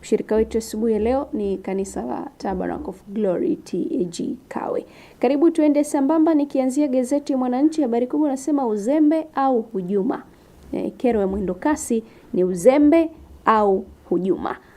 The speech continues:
Habari imetajwa. Serikali yajibu mapigo ripoti ya haki za binadamu. Samia agusia ardhi, ajira, S G R Arusha. Kinana atoa sababu. Habari hii imetajwa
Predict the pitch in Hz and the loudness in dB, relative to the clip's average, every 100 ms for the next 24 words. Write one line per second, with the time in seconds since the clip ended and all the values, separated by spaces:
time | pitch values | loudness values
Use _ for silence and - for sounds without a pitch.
0 | - - 190 185 180 190 - - - - | -10 -4 0 0 -2 -4 -6 -6 -6 -8
1 | - - - 214 214 240 214 214 214 208 | -10 -10 0 0 2 4 4 2 -2 -2
2 | 185 240 220 196 196 226 226 214 - 233 | -2 0 2 2 2 -2 -2 -6 -6 -6
3 | 208 190 190 190 190 240 277 294 302 - | -6 -4 -4 -4 -2 0 2 2 2 -6
4 | - - - - - - - - - - | -20 -20 -20 -20 -20 -20 -20 -20 -20 -20
5 | - - 233 269 277 254 262 - 294 - | -8 0 4 4 4 2 0 2 2 2
6 | 285 294 240 262 - - 220 226 262 240 | 0 2 0 -2 0 0 0 4 4 6
7 | 240 - 220 - 226 226 214 208 202 262 | 2 -2 -4 -2 0 2 2 0 2 0
8 | 262 - 262 254 - - - - 196 202 | 0 2 4 2 -6 -20 -8 -4 0 0
9 | 202 190 - 196 - - 185 - - - | 0 -2 -4 -8 -6 -2 -2 -2 -6 -8
10 | - 220 214 185 - - - - - 208 | 4 6 6 4 -6 -14 -20 -18 -8 -4
11 | 185 190 190 196 185 180 180 233 202 190 | 0 -2 -2 -2 -2 -2 0 0 2 0
12 | - | -2